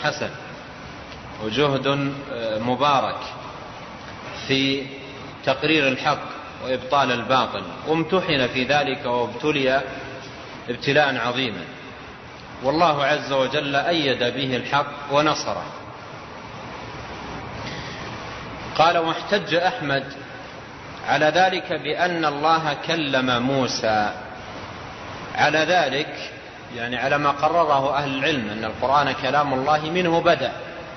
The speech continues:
منه بدأ. احتج على ذلك بأدلة، منها أن الله كلم موسى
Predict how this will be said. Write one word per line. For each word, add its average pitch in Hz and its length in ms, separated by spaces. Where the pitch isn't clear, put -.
منه 151 400
بدأ. 135 400
احتج 185 440
على 151 360
ذلك 196 340
بأدلة، 156 640
منها 208 580
أن 196 160
الله 196 360
كلم 175 540
موسى 131 460